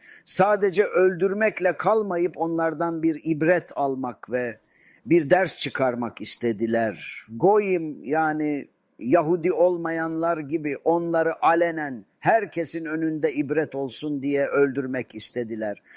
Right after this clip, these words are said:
Böylece kasabanın ortasında Alex ve Max'i getirip acımasızca ve vahşice öldürmeye hazırlanıyorlar. Efendim, başlangıçta onları asacaklarını düşünüyorlardı.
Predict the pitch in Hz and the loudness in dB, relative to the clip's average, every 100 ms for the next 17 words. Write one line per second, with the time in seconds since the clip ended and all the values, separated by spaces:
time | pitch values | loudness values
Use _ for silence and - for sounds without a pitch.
0 | - - 170 185 175 175 - 160 - 175 | -12 2 4 4 4 2 0 -2 0 0
1 | 170 165 165 156 143 156 151 160 156 151 | 2 0 -2 -2 -2 -2 -4 -4 0 2
2 | 147 151 165 - - 147 147 151 - 165 | 4 4 4 0 -2 -2 0 -2 -4 -6
3 | 151 156 139 165 185 _ - 143 127 147 | 0 0 0 -2 -2 _ -2 -2 0 -2
4 | 151 135 - 220 180 143 175 151 - - | -2 -2 -4 -4 -2 2 2 2 -8 -10
5 | - 156 143 151 104 - 214 208 143 156 | 2 2 4 2 0 -4 -4 -2 2 2
6 | 92 151 147 143 147 143 143 139 120 135 | 4 4 4 0 -2 -2 -2 -2 -2 -4
7 | 127 117 113 117 107 92 87 85 80 _ | -6 -6 -8 -8 -8 -8 -8 -12 -12 _
8 | _ _ _ _ _ _ _ _ _ _ | _ _ _ _ _ _ _ _ _ _
9 | _ _ _ _ _ _ - 214 196 233 | _ _ _ _ _ _ 0 2 4 2
10 | 220 196 208 - 214 208 190 - - 175 | 0 2 2 2 0 0 -2 -2 2 2
11 | - - - 220 240 247 262 240 196 202 | 2 -10 2 2 4 2 2 2 0 0
12 | 170 196 180 190 190 208 208 156 - 127 | 2 0 2 2 2 0 -4 -4 -6 -6
13 | 113 98 85 85 80 76 80 | -6 -8 -8 -10 -12 -14 -20